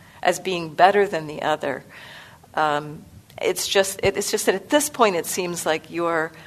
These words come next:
your mind is more practiced at the looking than it is at the seeing.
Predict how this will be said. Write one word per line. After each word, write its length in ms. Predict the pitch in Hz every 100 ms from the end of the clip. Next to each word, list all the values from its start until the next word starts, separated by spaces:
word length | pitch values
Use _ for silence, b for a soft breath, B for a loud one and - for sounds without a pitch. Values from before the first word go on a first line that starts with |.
| B B B B
your 460 | 165 165 156 151 147
mind 320 | 165 175 180
is 180 | 175 160
more 200 | 175 170
practiced 760 | - - 240 240 - 208 - -
at 300 | 165 180 -
the 80 | 160
looking 520 | 175 196 160 101 151 - _ B B B -
than 220 | 175 170
it 120 | 160
is 160 | 165 165
at 140 | 160
the 80 | 165
seeing. 480 | - - 76 -